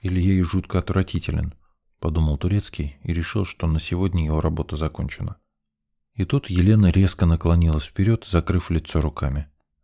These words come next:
Мгновение она сидела неподвижно и вдруг заплакала навзрыд.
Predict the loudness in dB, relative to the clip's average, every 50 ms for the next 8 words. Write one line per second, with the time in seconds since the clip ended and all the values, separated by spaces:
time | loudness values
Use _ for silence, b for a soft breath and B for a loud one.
0 | _ 0 0 4 6 6 6 6 6 6 4 4 4 4 2 2 2 0 -2 -4
1 | -2 0 0 2 2 2 0 0 0 -2 0 0 2 2 2 2 2 2 2 2
2 | 0 -2 -2 -4 -2 -2 -2 -2 -2 -4 -2 -2 -2 -2 0 0 2 2 2 2
3 | 0 0 2 2 2 2 2 0 0 -2 0 -2 -2 -4 -8